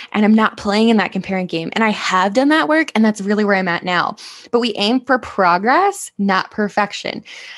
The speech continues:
Um, because, you know, we still become triggered by wounds every now and then because we're growing and healing.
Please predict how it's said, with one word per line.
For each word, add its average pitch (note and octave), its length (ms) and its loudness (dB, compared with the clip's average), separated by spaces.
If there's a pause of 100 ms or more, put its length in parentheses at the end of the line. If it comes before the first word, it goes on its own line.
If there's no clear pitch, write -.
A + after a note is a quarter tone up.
(140)
Um, F#3+ 320 0 (420)
because, A3+ 240 2
you C4+ 80 6
know, C4+ 160 2
we A#3 140 2
still B3+ 340 2
become A#3 300 0
triggered G#3+ 320 0
by F#3 140 0
wounds F3 340 -4
every A#3+ 180 0
now C4+ 180 4
and C#4 140 4
then D4 140 2
because G#3+ 260 -4
we're G#3+ 80 -2
growing F#3 380 -2
and E3+ 80 -6
healing. - 440 -6